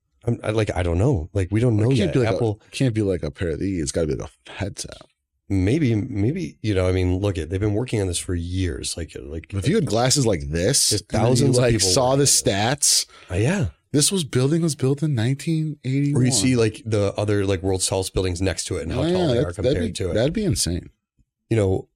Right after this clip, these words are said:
Speaker 1: I mean, yeah, that would be, it'd be madness.
Speaker 2: Oh, I just thought of a great one.
Speaker 1: Don't, don't sh-, keep the idea. We can develop it.
Speaker 2: Nah, we don't have time.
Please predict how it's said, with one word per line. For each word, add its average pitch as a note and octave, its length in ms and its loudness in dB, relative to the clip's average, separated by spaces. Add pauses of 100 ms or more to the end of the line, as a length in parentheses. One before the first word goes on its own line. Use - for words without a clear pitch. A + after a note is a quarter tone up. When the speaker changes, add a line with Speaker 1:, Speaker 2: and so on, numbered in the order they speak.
(580)
Speaker 1:
I A#2 40 -4
mean, G2 400 0 (500)
yeah, D#2+ 260 0
that F#2 240 -2
would E2 160 -2
be, C2+ 180 -6 (220)
it'd E2+ 120 -6
be D#2+ 60 -4
madness. F2+ 540 -6 (340)
Speaker 2:
Oh, A#2 380 2
I G2 80 2
just F#2 160 -2
thought E2 140 -2
of D2 40 -6
a D#2 60 -4
great D2+ 540 -4
one. C2+ 260 -6 (880)
Speaker 1:
Don't, G#2 240 -2 (100)
don't F#2+ 180 -2
sh-, - 180 -6
keep F2+ 180 -4
the F2 80 0
idea. D2+ 260 0
We D2 100 -4
can - 180 -10
develop D2+ 300 -4
it. - 100 -8
Speaker 2:
Nah, A#1 180 -6 (760)
we - 40 -10
don't E2+ 120 -4
have - 40 -10
time. D#2 280 -4